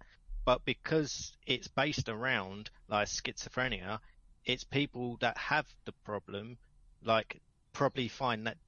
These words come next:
playing this game does help them. So it's like a indirect bonus for those types of people. But it probably wasn't their intention, like, when they made the game.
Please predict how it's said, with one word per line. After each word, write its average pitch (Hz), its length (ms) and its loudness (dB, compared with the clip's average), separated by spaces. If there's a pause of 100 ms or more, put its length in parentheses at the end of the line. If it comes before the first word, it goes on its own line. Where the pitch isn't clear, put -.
playing 127 400 0
this 104 160 -4
game 101 240 0
does 110 220 2
help 143 260 2
them. 95 260 -10
So 127 220 2
it's 131 240 -2
like 127 180 0
a 120 300 2
indirect 117 580 2
bonus 123 420 -2
for - 140 -4
those 107 360 0 (180)
types - 320 2
of - 80 -10
people. 131 420 -4 (580)
But 117 200 6
it 131 180 -2
probably 127 240 -2
wasn't 123 340 -2
their 110 160 2
intention, 107 720 -4 (460)
like, 107 400 2
when 110 300 -2
they 104 120 0
made 107 260 -2
the - 80 -10
game. 127 320 -2